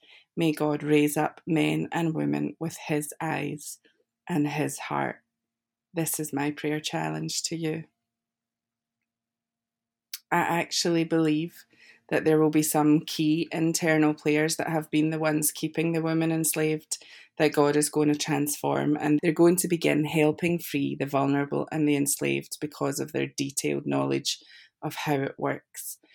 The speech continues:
And I would love it if some of you took up the mantle and began praying for this. However, it needs to be more than a few key players. We need to be praying for men and women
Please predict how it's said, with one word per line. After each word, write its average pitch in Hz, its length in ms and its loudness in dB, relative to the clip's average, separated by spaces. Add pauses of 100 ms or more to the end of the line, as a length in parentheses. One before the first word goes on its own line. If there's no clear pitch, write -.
(240)
And 170 120 2
I 175 120 4
would 160 140 2
love 143 200 6
it 156 160 0
if 156 100 -4
some 147 260 2
of 151 140 2
you 147 100 0
took 151 280 -4
up - 160 -4
the - 80 -4
mantle 156 460 0
and 156 160 2
began 147 400 0
praying 147 380 2
for 170 120 -4
this. 170 440 -4 (540)
However, 156 640 4
it 147 100 0
needs 170 340 0
to 175 100 0
be 165 140 2
more 143 280 4
than 147 160 2
a 151 80 2
few 143 300 0
key 147 360 -8
players. 147 680 -2 (500)
We 180 160 2
need 175 280 2
to 165 120 0
be 156 120 0
praying 147 540 2 (360)
for 143 180 0
men 143 380 4
and 147 240 0
women 139 360 0